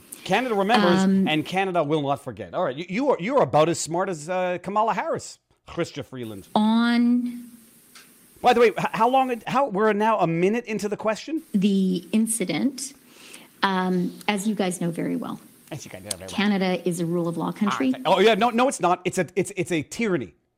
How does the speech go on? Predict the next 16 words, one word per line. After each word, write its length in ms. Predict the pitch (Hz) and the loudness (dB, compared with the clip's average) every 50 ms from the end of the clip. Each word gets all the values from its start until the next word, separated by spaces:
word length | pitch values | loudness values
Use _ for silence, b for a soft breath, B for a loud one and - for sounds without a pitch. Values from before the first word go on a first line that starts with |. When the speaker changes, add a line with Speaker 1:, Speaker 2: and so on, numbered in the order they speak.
| _ _ _ | _ _ _
Speaker 1:
Rule 360 | 127 123 139 190 226 233 214 | -12 -6 -2 2 2 4 4
of 100 | 185 143 | 2 2
law, 420 | 143 156 170 180 220 269 320 - - _ _ b b b b - | 2 2 2 2 2 2 0 -4 -8 _ _ b b b b 2
extrajudicial 680 | 220 - - - 254 226 202 208 208 247 - 226 190 | 2 2 4 2 0 2 2 2 0 0 0 -2 -4
freezing 380 | - - 226 214 185 190 214 202 | -2 -4 -4 -4 -4 -2 -2 -2
of 100 | 170 135 | 0 2
bank 220 | 190 196 214 190 | 2 0 0 -2
accounts 320 | 247 190 - 226 233 - 190 | -6 -8 -6 -6 -6 -6 -8
with 100 | 156 139 | -8 -4
no 200 | 180 202 208 185 | 0 0 0 0
due 120 | 208 214 | 0 -4
process 440 | - - 202 208 185 - 180 160 185 | -4 -2 -2 -2 -2 -4 -6 -6 -2
and 80 | 170 | -2
no 100 | 185 196 | 0 0
judicial 400 | 180 156 175 151 214 - 185 180 | 0 -2 -4 -8 -6 -4 -2 -2
oversight. 400 | 196 196 233 233 - 262 233 B | -2 -2 -4 -2 -2 -2 -2 B